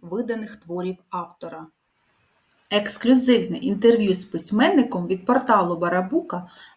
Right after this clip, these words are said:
відкриє подробиці життя і внутрішній світ майстра слова.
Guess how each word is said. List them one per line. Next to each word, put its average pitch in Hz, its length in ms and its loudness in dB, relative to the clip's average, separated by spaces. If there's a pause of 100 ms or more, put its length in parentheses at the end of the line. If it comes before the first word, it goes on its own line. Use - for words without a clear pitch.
відкриє 294 460 -2
подробиці 247 720 0
життя 226 600 -2
і 208 120 -8
внутрішній 254 720 -2
світ 233 500 -6
майстра 180 560 -4
слова. 165 640 -4